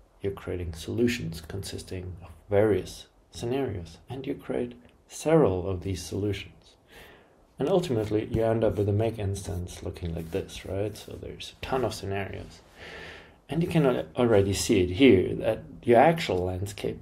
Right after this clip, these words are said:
consists of more than just scenarios, right? There's several Airtables, there's Google Sheets, there's Slack channels, there's calendars, data stores, Salesforce, all that,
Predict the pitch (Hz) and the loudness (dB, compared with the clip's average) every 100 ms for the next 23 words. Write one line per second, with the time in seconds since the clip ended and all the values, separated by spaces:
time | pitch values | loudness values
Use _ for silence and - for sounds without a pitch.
0 | - 123 117 101 - 90 - 107 101 87 | -10 -6 0 0 0 -2 2 4 4 4
1 | 85 90 87 82 - 85 113 101 - - | -2 -4 -4 -4 -6 -2 0 -2 -4 -16
2 | - - 98 98 - - - - - 107 | -16 -8 -8 -8 -12 -16 -16 -12 -4 -2
3 | 107 101 - - - - - _ - - | -2 -4 -8 -16 -20 -20 -20 _ -12 -2
4 | 127 127 - 92 95 98 - 101 95 92 | -2 -2 -4 -4 -2 -2 0 0 2 2
5 | 95 95 92 - 107 113 - 123 120 127 | 2 0 -2 -2 0 0 -2 2 2 2
6 | - 87 90 90 82 - 107 113 - 92 | 0 -2 -2 -4 -4 -2 -2 0 0 2
7 | 92 - - 92 92 90 92 - 101 104 | 2 -2 -2 0 0 0 -2 -4 -2 2
8 | 104 104 - - - - - - - - | 2 0 -4 -8 -16 -20 -20 -20 -20 -20
9 | - - - 123 117 113 104 92 95 95 | -20 -16 2 8 8 8 4 2 2 2
10 | 92 - 110 101 98 - 95 92 92 92 | 0 0 4 6 4 2 2 2 2 2
11 | 90 - 92 92 90 - 90 90 - 101 | 0 0 0 0 -2 -4 -4 -4 0 2
12 | 90 82 | 2 -2